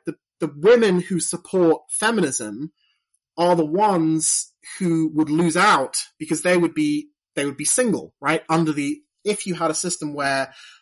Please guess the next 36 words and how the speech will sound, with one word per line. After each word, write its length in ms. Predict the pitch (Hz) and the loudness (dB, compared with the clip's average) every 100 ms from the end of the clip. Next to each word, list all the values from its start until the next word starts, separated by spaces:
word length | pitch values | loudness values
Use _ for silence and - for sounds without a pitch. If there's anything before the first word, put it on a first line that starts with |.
| - | -4
a 80 | 151 | -4
way 240 | 147 165 | 2 4
that, 240 | 165 156 143 | 4 2 -2
the 100 | 143 | -4
way 160 | 147 156 | 0 2
that 120 | 151 | 2
a 40 | 143 | 0
woman 280 | 143 139 | -4 -4
made 200 | 139 175 | 0 2
it 60 | 160 | 0
in 80 | 139 | -2
a 40 | |
world 300 | 131 135 127 | -4 -2 -2
was 120 | 117 - | -4 -6
basically 340 | 135 143 135 | -6 -6 -8
by 140 | 120 | -6
marrying 400 | 127 131 131 131 | -4 -2 -2 -4
the 60 | 123 | -6
right 180 | 127 123 | -6 -4
husband 380 | 165 165 135 127 | -4 -4 -6 -8
and 120 | 123 | -8
then 80 | 120 | -8
having 300 | 123 120 113 | -8 -8 -10
his 120 | 107 | -8
family, 560 | 196 202 180 127 123 _ _ _ _ _ - | 0 2 2 -2 -8 _ _ _ _ _ -6
um, 400 | 143 139 135 127 | -2 -2 -4 -2
these 200 | 160 156 | 0 0
ones 320 | 151 147 139 | 0 -2 -4
who 100 | 131 | -8
are 160 | 120 135 | -6 -4
either 100 | 131 | 0
lesbians 600 | 147 175 - 151 147 131 | 2 2 0 -2 -2 -6
or 80 | - | -6
ugly 420 | 151 151 151 139 | -4 -2 -2 -4
or 100 | 117 | -6
whatever, 460 | 120 151 170 131 | -4 -2 0 0